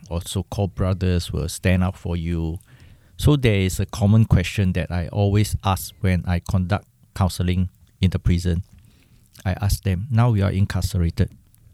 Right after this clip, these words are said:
I want to know, does your so-called brothers visit your family?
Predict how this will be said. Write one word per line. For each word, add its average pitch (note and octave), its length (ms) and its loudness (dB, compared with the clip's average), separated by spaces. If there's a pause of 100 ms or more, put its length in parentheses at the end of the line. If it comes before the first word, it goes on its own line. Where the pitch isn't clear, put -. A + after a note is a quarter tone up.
(100)
I G2 80 2
want G#2+ 320 2
to E2+ 80 -2
know, F2+ 300 2 (500)
does G2 340 2
your F#2 280 2
so-called G#2+ 580 0
brothers G2 500 0
visit G2 500 0 (440)
your G2+ 80 2
family? E2+ 520 0